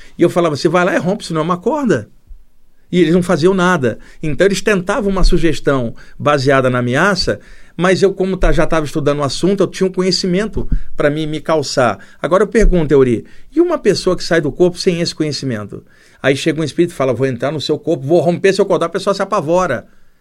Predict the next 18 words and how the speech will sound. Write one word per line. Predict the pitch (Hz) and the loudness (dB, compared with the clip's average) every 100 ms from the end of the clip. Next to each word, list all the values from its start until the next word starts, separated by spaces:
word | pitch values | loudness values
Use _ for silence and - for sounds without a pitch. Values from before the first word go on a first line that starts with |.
| _ _ _ - | _ _ _ -8
Então, | 160 147 202 247 170 - - | -6 0 2 2 0 -4 -2
os | 254 226 | 0 0
espíritos | - - 190 165 147 131 | -2 0 0 0 -2 -2
sabem | 180 190 190 | 2 2 2
que | 185 | -2
não | 220 233 | -2 -2
podem | 196 208 156 | 0 0 -2
fazer | 120 131 135 | -4 -2 0
isso, | 123 104 - - - | 0 -4 -10 -18 -14
mas | - 143 | -6 -2
eles | 165 160 | -2 -4
sabem | - 165 175 | -6 -4 -4
que | 175 | -4
a | |
pessoa | 175 143 165 | -6 -4 -4
não | 170 | -6
sabe | - 160 170 | -8 -4 2
disso. | 139 139 - | 2 2 -6